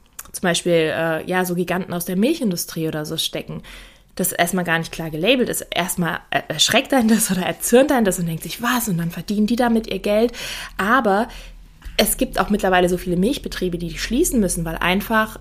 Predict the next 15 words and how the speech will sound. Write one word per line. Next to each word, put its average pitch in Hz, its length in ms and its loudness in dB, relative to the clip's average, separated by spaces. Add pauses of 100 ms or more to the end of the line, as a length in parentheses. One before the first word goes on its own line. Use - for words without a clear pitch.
(120)
die 196 80 0
Nachfrage 190 640 0
so 180 160 -2
nicht 175 200 -2
mehr 175 100 -2
da 175 240 -6
ist, - 320 -6
weil, 170 340 0 (160)
ja, 233 160 0
der 190 160 -4
Wind 220 200 0
sich - 180 -8
gedreht 196 460 -2
hat. 185 280 -6
Und 175 240 0